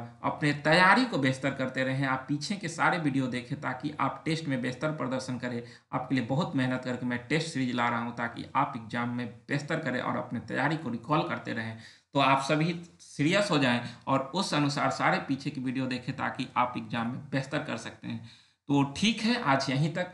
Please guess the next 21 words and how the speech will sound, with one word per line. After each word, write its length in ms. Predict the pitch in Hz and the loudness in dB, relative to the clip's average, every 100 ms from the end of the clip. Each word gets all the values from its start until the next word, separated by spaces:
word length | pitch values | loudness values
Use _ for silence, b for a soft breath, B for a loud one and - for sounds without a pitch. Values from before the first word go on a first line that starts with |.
| - | -4
फिर 160 | 170 | 0
मिलेंगे 320 | 202 185 180 165 | 4 4 4 2
नेक्स्ट 240 | 160 - | 0 0
क्लास 260 | 160 156 151 | 2 2 2
में 80 | 175 | -2
आप 200 | 131 127 | -2 -2
सभी 220 | 131 135 | -2 -2
के 140 | 135 | -2
बीच। 220 | 143 170 B B B | -2 -4 B B B
आप 140 | 131 - | -2 0
सभी 200 | 147 165 | 0 0
को 120 | 165 | -2
बहुत 280 | 120 147 165 | 4 4 6
बहुत 220 | 151 135 | 4 2
धन्यवाद, 500 | 127 127 120 113 - - | 2 2 2 0 -4 -2
बहुत 240 | 143 190 | 0 0
बहुत 240 | 160 143 139 | 2 0 2
धन्यवाद 480 | 127 127 127 123 120 | 0 0 0 -2 -2
आप 200 | 120 - | -6 -6
सभी 220 | 117 117 | -6 -6
को। 160 | 117 | -6